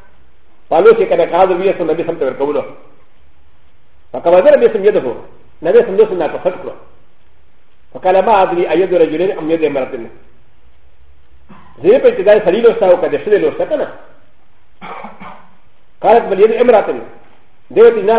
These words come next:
زه ښځه یم که نه، ښځه یې لوسته.» قال: «لو كنت امرأة.» که ته ښځه وای، لغيرت أظفارك. دا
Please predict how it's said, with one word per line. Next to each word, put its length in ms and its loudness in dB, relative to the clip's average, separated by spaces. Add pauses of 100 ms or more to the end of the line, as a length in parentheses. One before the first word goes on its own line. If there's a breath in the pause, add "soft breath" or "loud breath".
زه 40 0
ښځه 220 2
یم 120 2
که 80 0
نه، 140 0
ښځه 120 6
یې 80 4
لوسته.» 240 -4 (1120)
قال: 140 0
«لو 100 6
كنت 260 -2
امرأة.» 460 2 (400)
که 80 -4
ته 120 -4
ښځه 220 2
وای، 200 2 (600)
لغيرت 460 0
أظفارك. 460 -2 (1400)
دا 60 -2